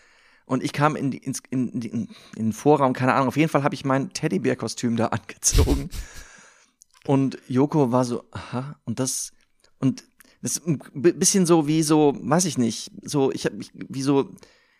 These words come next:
Schwiegereltern, die Schwiegersohn oder Schwiegertochter, äh, kennenlernen, sich erklären lassen, was die Person beruflich macht und den Beruf noch nie gehört haben und sagen, aha, und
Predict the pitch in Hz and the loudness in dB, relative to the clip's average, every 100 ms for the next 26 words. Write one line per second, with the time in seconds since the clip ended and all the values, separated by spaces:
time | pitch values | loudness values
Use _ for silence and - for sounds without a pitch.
0 | _ _ _ _ - 151 190 175 127 160 | _ _ _ _ -4 2 4 4 4 2
1 | 170 156 131 151 147 - 180 170 143 147 | 4 2 2 4 4 4 2 4 4 4
2 | 175 135 131 160 175 143 - 135 123 - | 4 4 2 0 2 2 2 -4 -2 0
3 | 123 107 - - - - - 139 131 113 | 2 0 -6 -12 -14 -10 -4 -2 2 2
4 | 123 123 120 - - - 127 139 135 135 | 2 -2 -6 -12 -12 -4 0 2 2 0
5 | 131 127 127 - - 131 131 131 135 117 | 0 2 0 -2 -4 0 0 0 0 2
6 | 143 143 120 127 139 - - 127 113 - | 2 2 -2 0 0 0 -4 -4 -4 -6
7 | - 127 123 156 131 131 135 135 135 - | -2 0 2 2 4 2 4 4 4 4
8 | 127 127 117 - 120 117 123 - _ 92 | 2 2 -2 -4 -2 0 -2 -6 _ -10
9 | 101 113 135 117 | -2 0 2 0